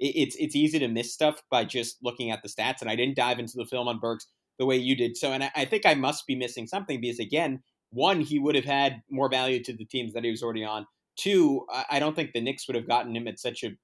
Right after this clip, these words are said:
good price, and I don't think he would have ended up on the Knicks. I think he would have been on a contender. So clearly there's something there with Burks. I, I usually assume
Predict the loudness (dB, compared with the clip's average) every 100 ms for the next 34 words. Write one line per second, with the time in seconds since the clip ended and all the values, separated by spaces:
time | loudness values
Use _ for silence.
0 | _ -10 -10 -4 -2 -2 -2 -4 -2 -2
1 | -2 -2 -2 -4 -6 -4 0 2 0 -2
2 | -4 -8 -6 -6 -4 -6 -6 -6 -8 -10
3 | -8 -4 -2 -2 -6 _ -4 0 4 6
4 | 6 6 2 0 2 2 2 2 0 0
5 | 0 0 2 4 4 4 -2 2 0 0
6 | -6